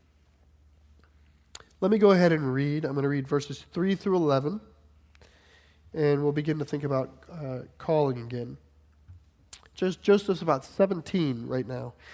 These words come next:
It says in verse three, "Now Israel loved Joseph more than any other of his sons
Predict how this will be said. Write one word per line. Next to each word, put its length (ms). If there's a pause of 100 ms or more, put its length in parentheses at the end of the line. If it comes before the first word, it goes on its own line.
(220)
It 120
says 160
in 100
verse 240
three, 220
"Now 280
Israel 640
loved 460
Joseph 540
more 180
than 160
any 260
other 300
of 160
his 140
sons 500